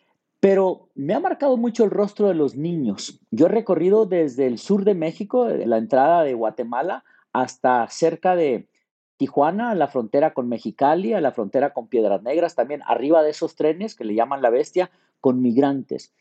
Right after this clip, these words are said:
Hay muchas personas, es que las historias son desgarradoras. Hablar de, de La Bestia es hablar de una de las travesías más peligrosas que un migrante puede hacer. Hoy en día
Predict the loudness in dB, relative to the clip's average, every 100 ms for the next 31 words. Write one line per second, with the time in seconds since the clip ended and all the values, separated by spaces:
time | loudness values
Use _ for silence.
0 | _ -20 _ -20 -6 0 2 2 2 2
1 | 2 0 -2 -2 -2 -2 0 0 0 -2
2 | -4 -8 _ _ _ -10 -8 -2 -2 0
3 | -4 -6 -2 0 0 -2 -4 -2 -2 -2
4 | -4 0 2 0 -2 -6 0 2 2 -2
5 | -2 _ _ _ 0 2 4 2 -2 0
6 | 0 0 -2 0 0 0 -4 -4 -2 -2
7 | 0 -2 0 0 0 -2 0 0 -2 _
8 | _ -6 -6 -2 -2 0 0 -2 -2 -6
9 | -6 -4 -2 0 0 0 -2 -2 0 0
10 | 2 -2 -4 -20 _ 0 2 2 -2 0
11 | 0 0 -4